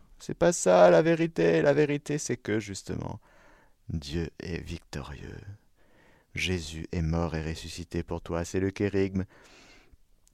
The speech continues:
Allez dans le monde entier, proclamez l'évangile, la bonne nouvelle à toute la création. Celui qui croira,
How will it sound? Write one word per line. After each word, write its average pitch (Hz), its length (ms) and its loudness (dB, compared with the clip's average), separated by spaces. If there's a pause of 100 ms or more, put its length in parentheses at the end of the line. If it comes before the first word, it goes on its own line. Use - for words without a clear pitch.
(160)
Allez 104 300 0
dans 110 140 8
le 110 100 10
monde 110 260 6
entier, 113 460 6
proclamez 113 560 6
l'évangile, 139 840 8
la 135 120 10
bonne 147 280 8
nouvelle 143 300 8
à 139 80 8
toute 151 260 -2
la 143 100 6
création. 135 540 4
Celui 175 400 2
qui 170 160 -6
croira, 151 640 2